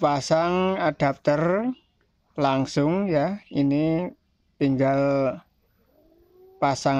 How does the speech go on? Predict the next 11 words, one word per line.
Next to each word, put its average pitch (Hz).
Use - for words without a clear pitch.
aja. 147
Istilahnya 143
P 156
N 147
P, 147
plug, 175
plug, 185
dan 139
pasang, 139
plug 151
and 123